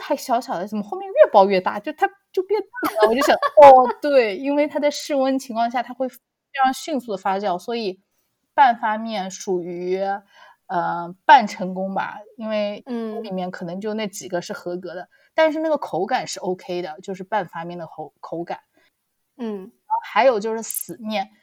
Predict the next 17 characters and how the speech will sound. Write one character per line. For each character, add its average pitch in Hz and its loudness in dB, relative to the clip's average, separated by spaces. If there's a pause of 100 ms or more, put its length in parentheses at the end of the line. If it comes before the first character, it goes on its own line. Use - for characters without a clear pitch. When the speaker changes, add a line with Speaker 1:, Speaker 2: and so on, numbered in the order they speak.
Speaker 1:
死 - -6
面 285 0
的 269 -2
口 - -2
感 185 -4
是 226 -12
最 262 -8
接 254 -8
近 254 -6
的， 175 -10
但 262 -2
是 254 -6
还 185 -8
是 247 -8
缺 277 -4
少 170 -4
了 147 -10